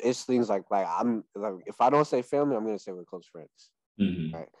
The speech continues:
Speaker 1: And then based on everybody's personal connection with each other, then that's when it starts to develop into best friends. 'Cause then, like you said, the intention becomes a lot,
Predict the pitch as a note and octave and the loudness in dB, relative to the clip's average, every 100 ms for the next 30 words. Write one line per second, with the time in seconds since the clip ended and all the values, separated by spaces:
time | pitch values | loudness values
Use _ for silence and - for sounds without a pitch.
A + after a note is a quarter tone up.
0 | _ _ _ _ _ _ G2+ G#2+ A2+ A2+ | _ _ _ _ _ _ 0 4 6 6
1 | G#2+ F#2 A2 A2+ - A2+ A2 F#2+ G#2+ A2 | 4 2 0 0 2 2 2 0 -4 -2
2 | G#2+ G2 - - A#2 - A2 - G2 G2 | -2 -2 -10 -4 -4 -2 -6 -4 -6 -6
3 | - G2+ F#2+ - F#2 - F2+ A#2 B2 - | -6 -6 -6 -8 -8 -2 0 2 0 -6
4 | _ _ _ _ _ - A2+ A2+ A2 G#2 | _ _ _ _ _ -2 2 4 4 0
5 | - G#2 G2 - G#2 G2 G#2+ F#2 F2 F#2 | -2 -4 -4 -4 -4 -4 -6 -12 -6 -4
6 | F#2 F#2+ F2 E2 F2+ F#2 - A2+ A2+ A#2+ | -4 -8 -12 -12 -8 -8 -4 0 0 -2
7 | _ _ _ A2 G2+ A2 G#2+ G#2+ G2 G#2 | _ _ _ -6 0 2 0 -2 -6 -6
8 | F#2+ G2+ G2 F#2+ E2+ A2 A2 - B2+ - | -4 -4 -4 -6 -6 -4 -4 -2 -2 0
9 | A2+ G2 F#2 A2 G2 F#2 F2+ F#2 F#2 | -2 -2 -4 -4 -4 -4 -2 -2 -2